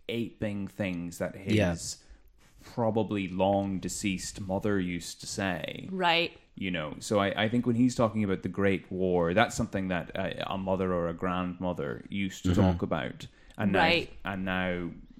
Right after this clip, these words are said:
Speaker 1: they are just talking about it in a vacuum, um, w-, with reference to absolutely nothing.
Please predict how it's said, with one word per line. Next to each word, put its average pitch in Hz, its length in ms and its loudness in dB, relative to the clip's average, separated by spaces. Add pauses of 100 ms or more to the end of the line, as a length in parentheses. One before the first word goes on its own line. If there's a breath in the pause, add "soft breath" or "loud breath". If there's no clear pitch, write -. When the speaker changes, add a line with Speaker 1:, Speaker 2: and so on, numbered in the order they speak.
(140)
Speaker 1:
they 98 400 2
are 95 120 2
just 92 180 -8
talking 92 340 -2
about 85 220 0
it 95 80 -6
in 95 140 -2
a 90 80 -2
vacuum, 85 720 -4 (640)
um, 78 760 -4 (560)
w-, 87 380 -10
with 110 160 -4
reference 101 460 0
to - 160 -6
absolutely 87 720 -4
nothing. - 560 -8